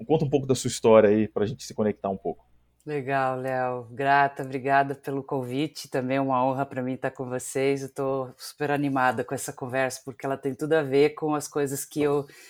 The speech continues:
Speaker 2: acredito que me movem aí no mundo, né? Eu tenho brincado aí nessas novas formas da gente se apresentar, que eu sou cuidadora de gente e barqueira de travessias, né? Essas duas coisas resumem muito bem o que eu venho fazendo nos últimos vinte anos aí da minha carreira,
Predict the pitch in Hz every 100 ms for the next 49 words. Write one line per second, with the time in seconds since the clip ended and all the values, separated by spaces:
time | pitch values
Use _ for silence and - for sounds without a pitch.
0 | - - _ 143 139 165 131 143 151 151
1 | 160 160 156 131 139 135 127 127 135 139
2 | 127 127 120 117 120 139 - _ - _
3 | _ 135 151 170 202 196 151 135 151 135
4 | 135 143 165 147 139 131 139 123 127 135
5 | 135 - 127 127 131 123 123 131 - 123
6 | 131 123 120 - 127 139 - - - _
7 | _ - 139 139 131 151 151 147 139 131
8 | 156 147 139 151 151 139 139 139 139 160
9 | 156 160 156 151 156 147 147 156 147 165
10 | - 135 127 117 117 120 - 139 131 165
11 | 160 - 160 160 151 156 151 160 160 165
12 | 190 156 156 160 160 151 151 160 139 135
13 | 139 143 135 139 - 139 131 135 135 147
14 | 135 127 127 127 127 127 127 - 131 127
15 | -